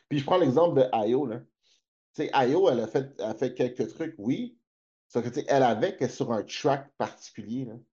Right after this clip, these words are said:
Fait que, tu sais, elle a peut-être pas nécessairement, tu sais, elle, elle vient de gagner un Emmys, right? Elle était comme juste, « Ok, I got bills to pay, j'ai fait The Bear, ça, ça peut mettre, ça peut peut-être te me mettre dans le A-list actor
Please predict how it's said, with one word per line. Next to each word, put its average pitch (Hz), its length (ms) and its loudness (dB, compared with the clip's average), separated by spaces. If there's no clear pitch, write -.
Fait 104 120 -12
que, - 40 -20
tu 170 120 -2
sais, - 100 0
elle 120 120 0
a 117 60 0
peut-être 165 240 0
pas 196 100 -4
nécessairement, 160 420 -4
tu 196 100 -8
sais, - 160 -10
elle, 208 140 6
elle 143 120 4
vient 165 100 6
de 151 60 0
gagner 147 240 4
un 135 100 0
Emmys, 104 340 -8
right? 85 260 -10
Elle 107 100 -6
était 123 140 -4
comme 131 160 2
juste, « - 260 -10
Ok, 127 160 -2
I 151 140 0
got 120 140 -2
bills 123 320 -4
to - 80 -16
pay, 147 300 -4
j'ai 123 80 -14
fait 127 100 -6
The 110 160 -6
Bear, 131 320 -2
ça, 131 140 -12
ça 123 140 -4
peut 117 180 -8
mettre, 123 200 -4
ça 139 120 -4
peut 127 120 -8
peut-être - 300 -2
te 135 60 -4
me 123 140 -2
mettre 135 260 -2
dans 113 120 -2
le 110 80 -4
A-list 131 600 -4
actor 127 540 -4